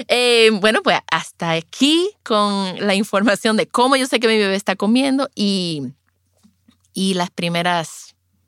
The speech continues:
seis semanas. Así que nos vemos muy, nos escucharemos muy pronto.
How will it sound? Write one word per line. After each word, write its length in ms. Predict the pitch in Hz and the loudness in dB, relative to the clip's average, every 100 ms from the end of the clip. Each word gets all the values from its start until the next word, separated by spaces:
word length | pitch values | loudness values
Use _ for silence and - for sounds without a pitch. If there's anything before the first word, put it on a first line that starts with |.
| _ - | _ -10
seis 240 | 175 165 | -8 -6
semanas. 420 | 170 139 110 - - - - - _ | -6 -6 -8 -12 -20 -20 -20 -20 _
Así 280 | 165 - 151 | -20 -14 -14
que 200 | - - | -14 -12
nos 260 | 165 151 - | -10 -10 -12
vemos 400 | 139 156 170 - | -10 -8 -10 -10
muy, 380 | 160 147 151 165 | -6 -6 -6 0
nos 220 | 214 208 | 2 2
escucharemos 800 | 226 - 214 208 196 254 208 151 | -2 -4 -4 -2 -2 0 -2 -4
muy 200 | - 170 | -4 -4
pronto. 500 | 170 131 123 - - | -4 -6 -8 -8 -14